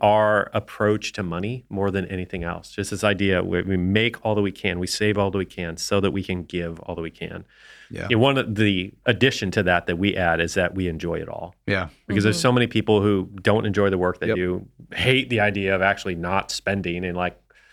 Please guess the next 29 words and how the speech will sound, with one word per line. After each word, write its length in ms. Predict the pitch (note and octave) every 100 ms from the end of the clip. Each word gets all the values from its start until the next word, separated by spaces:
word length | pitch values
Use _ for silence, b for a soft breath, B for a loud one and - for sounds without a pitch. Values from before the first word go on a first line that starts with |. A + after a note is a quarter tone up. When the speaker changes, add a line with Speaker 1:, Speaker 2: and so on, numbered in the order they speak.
| b b _
Speaker 1:
cutting 320 | - C3 A#2+ G#2+
back 260 | G#2+ G#2
on 100 | G#2+
anything, 460 | G2 F2+ G2 F#2+ F#2+
and 80 | F#2
Speaker 3:
Right. 120 | -
Speaker 1:
hate 200 | A#2+ -
the 100 | G#2+
idea 240 | G2+ G2
of 120 | F#2
giving. 420 | F#2 F2+ F#2 F#2 -
And 200 | G2+ F2 B B B B
I 140 | A#2
believe 380 | A2 G2+ G2 F2+
that 100 | F#2+
we 140 | G2+
can 100 | F#2
enjoy 340 | F#2+ F2 F#2 F#2
all 380 | - F#2+ A2 G#2
aspects 480 | G2 G2+ A2 A2 A#2
of 120 | G#2+
that 320 | A2 A#2 -
in 80 | F#2+
a 60 | F2
Speaker 3:
Mm-hmm. 180 | E2+
Speaker 1:
balanced 540 | E2 G2 G2+ G2+ F#2+ -
and 100 | F2
healthy 360 | - G2+ G2+ F2
way 480 | F#2 F#2+ G2 G2+